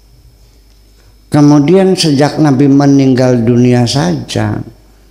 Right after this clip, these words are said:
itu sudah persatuan kita sudah pecah kongsi.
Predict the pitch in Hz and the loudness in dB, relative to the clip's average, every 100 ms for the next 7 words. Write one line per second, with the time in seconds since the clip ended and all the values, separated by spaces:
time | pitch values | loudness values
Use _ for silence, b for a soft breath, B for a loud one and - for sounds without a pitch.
0 | b 139 143 214 214 - - - 135 113 | b -6 -4 -6 -8 -12 -10 -4 -2 0
1 | 117 107 - 123 127 117 127 123 117 185 | -2 -4 -4 -4 -4 -4 -2 -4 -2 -4
2 | 127 113 - 127 123 120 190 175 175 - | -4 -4 -6 -4 -4 -4 -4 -2 -2 -4
3 | - | -6